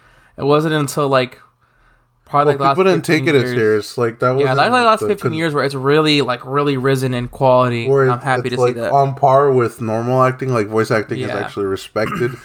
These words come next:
Speaker 2: <clears throat> Yeah. Um, no, my GameCube experience was, uh, one of my cousins, like, he had it. So every time we'd be at his house, we'd play it. Specifically, like, um, like, uh,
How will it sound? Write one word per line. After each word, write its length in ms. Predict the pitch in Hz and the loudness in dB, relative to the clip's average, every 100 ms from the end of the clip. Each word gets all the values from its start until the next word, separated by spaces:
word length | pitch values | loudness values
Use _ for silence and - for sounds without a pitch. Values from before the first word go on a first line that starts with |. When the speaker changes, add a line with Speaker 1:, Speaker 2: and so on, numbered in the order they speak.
| - | -20
Speaker 2:
<clears throat> 180 | - - | -20 -2
Yeah. 260 | 107 101 101 | 0 0 -4
Um, 360 | 110 104 95 92 _ - - _ - | -8 -8 -10 -14 _ -20 -20 _ 0
no, 200 | 131 123 | 2 4
my 180 | 131 156 | 2 2
GameCube 420 | 180 165 156 131 | 2 0 -2 -2
experience 560 | 113 - 120 113 107 | -4 -2 0 0 -2
was, 520 | 113 107 101 95 - _ _ _ _ _ _ - - | 0 0 2 -2 -6 _ _ _ _ _ _ -16 -4
uh, 340 | 117 120 107 | 0 2 2
one 160 | 107 131 | 2 2
of 80 | 127 | 2
my 140 | 110 | 0
cousins, 800 | - 123 113 110 101 95 - - _ _ _ | 0 0 2 0 -2 -4 -12 -18 _ _ _
like, 280 | 107 98 - | -2 -2 -4
he 220 | 104 120 131 | -2 2 4
had 240 | 123 104 | 4 2
it. 240 | 92 90 - | 0 -4 -6
So 180 | - 104 | -6 -2
every 200 | 98 104 | 0 0
time 160 | 107 104 | 0 -2
we'd 120 | 101 | 0
be 120 | 107 98 | 0 2
at 100 | 92 | 2
his 200 | 101 107 | 0 0
house, 360 | 95 92 - - _ - | 0 0 -6 -18 _ -6
we'd 240 | 113 107 | -4 -4
play 240 | - 101 101 | -2 2 4
it. 240 | 107 - - | 2 0 -12
Specifically, 800 | - - - 131 131 131 135 123 | -20 -20 -8 0 0 0 2 4
like, 360 | 104 95 92 | 4 2 0
um, 400 | 98 90 87 98 - _ - - - - _ _ _ - - | -2 -2 -4 -10 -20 _ -20 -20 -20 -20 _ _ _ -20 -10
like, 380 | 110 101 92 - | 0 0 0 0
uh, 420 | 98 92 92 | 2 2 2